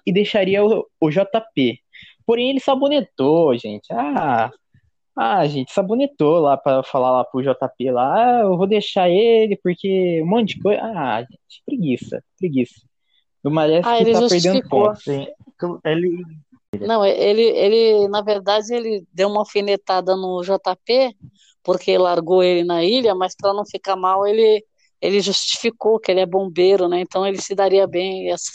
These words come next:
Speaker 2: sair bem na ilha, né? Quer dizer, não tem nada a ver. Foi só pra, pra aliviar, né?
Speaker 3: É assim,
Speaker 1: Uhum.
Speaker 3: ele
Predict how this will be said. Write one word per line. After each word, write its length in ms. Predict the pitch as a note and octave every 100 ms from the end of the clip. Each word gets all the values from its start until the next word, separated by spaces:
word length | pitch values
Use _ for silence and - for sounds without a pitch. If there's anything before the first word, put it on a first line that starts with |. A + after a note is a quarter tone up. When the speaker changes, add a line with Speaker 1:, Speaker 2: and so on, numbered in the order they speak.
| -
Speaker 2:
sair 200 | F#3+ F#3
bem 240 | E3+ F#3
na 140 | F3 E3
ilha, 260 | E3+ E3+
né? 120 | F3 F#3+ _ _ _ _ _ _ _ _ _ _ _ D3
Quer 140 | G3
dizer, 260 | E3+ D#3+ D3+ C#3+
não 80 | D3
tem 140 | F3 E3+
nada 260 | F3 G#3+
a 40 | A3+
ver. 180 | F3 E3 - _ - - - - - _ _ _ _ _ _
Foi 140 | F#3 E3+
só 240 | - G3
pra, 360 | G3 A3 G#3+ G#3+
pra 440 | - G3 F#3+ F#3
aliviar, 540 | F#3+ G3+ G#3+ G#3 F3+
né? 160 | F#3 F#3 A3 _ -
Speaker 3:
É 80 |
assim, 180 | D3 D3
Speaker 1:
Uhum. 200 | C#3+ D3 -
Speaker 3:
ele 360 | D3+ E3+ E3+